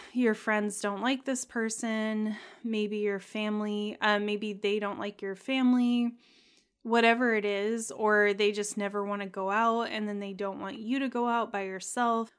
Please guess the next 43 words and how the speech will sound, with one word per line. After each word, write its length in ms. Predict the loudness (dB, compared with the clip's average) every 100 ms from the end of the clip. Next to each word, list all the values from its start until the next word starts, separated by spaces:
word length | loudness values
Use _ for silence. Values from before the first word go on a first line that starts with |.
| 0
Whatever 360 | 6 6 6 4
it 80 |
is, 360 | 4 2 0 -2
you 80 | -4
just 260 | -4 -4
find 400 | -4 -2 -2 -2
that 120 | -4 -6
you're 100 | -6
starting 360 | -4 -4 -4
to 60 | -4
lose 220 | -4 -4
touch 300 | -6 -8 -4
with 240 | -4 -6 -8
people. 680 | -8 -6 -2 0 0 -4 -10 -20 _ _ -2
And 360 | 0 2 0
you 180 | -2 -6
can, 640 | -8 -8 -4 -2 -2 -4 -2
maybe 320 | 2 4 4
it's 180 | 2 0
not 220 | -4 -4
super 340 | -6 -6 -2 0
obvious 420 | 0 0 -4 -4
at 120 | -10
first, 320 | -8 -8 -8
but, 80 | -6
like, 180 | -6 -8
if 140 | -10
you 100 | -10
think 240 | -8 -10 -8
about 260 | -6 -4
it, 140 | -6 -8
you 100 | -10
can 200 | -10 -10
tie 280 | -6 -6
it 140 | -6 -4
back 300 | -4 -4 -8
to 420 | -8 -6 -4 -6
this 280 | -8 -8 -6
relationship 760 | -6 -6 -6 -6 -6 -8 -10 -8
and 140 | -8
this 160 | -8 -10
person's 640 | -10 -10 -8 -8 -8 -10
behavior. 760 | -12 -12 -8 -8 -8 -12 -10